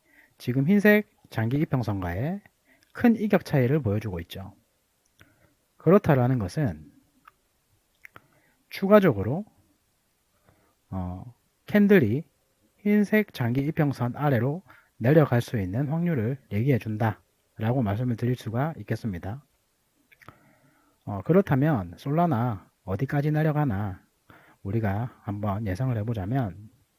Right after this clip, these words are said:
지금 요 구간에 거래량이 엄청 터졌죠. 거래량이 엄청 터지면서 크게 상승을 해줬고 지금 시간이 지남에 따라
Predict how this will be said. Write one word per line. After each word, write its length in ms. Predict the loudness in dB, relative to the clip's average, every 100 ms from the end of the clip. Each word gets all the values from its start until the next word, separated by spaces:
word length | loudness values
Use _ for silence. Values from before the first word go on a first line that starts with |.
| _ _ _ _ _ _ _ _ _ -20 -20 _ _ _ _ _
지금 300 | 0 2 4
요 120 | 4
구간에 840 | 6 4 4 4 0 -2 -4 -8 -14 _ _ _ _ -4
거래량이 440 | 0 4 4 2
엄청 360 | -2 -4 -4 -2
터졌죠. 800 | 0 0 -2 -6 -6 -8 -12 -18 -20 _ _ _ _ _ _ _ _ _ _ -6
거래량이 380 | -2 0 0
엄청 400 | 0 -2 -2 -4
터지면서 680 | -4 -2 -2 -4 -6 -6 -8 -12 _ _ _ _ _ _ _ _ _ _ _ _
크게 540 | -4 2 6 6 4 -2 _ _ _
상승을 480 | -2 0 2 0
해줬고 720 | 0 -4 -6 -8 -8 -8 -10 -16 _ -20 _ -8
지금 460 | 0 4 4 2 -6
시간이 420 | -2 2 4 2
지남에 360 | 0 -2 0
따라 440 | -2 -2 -2 -4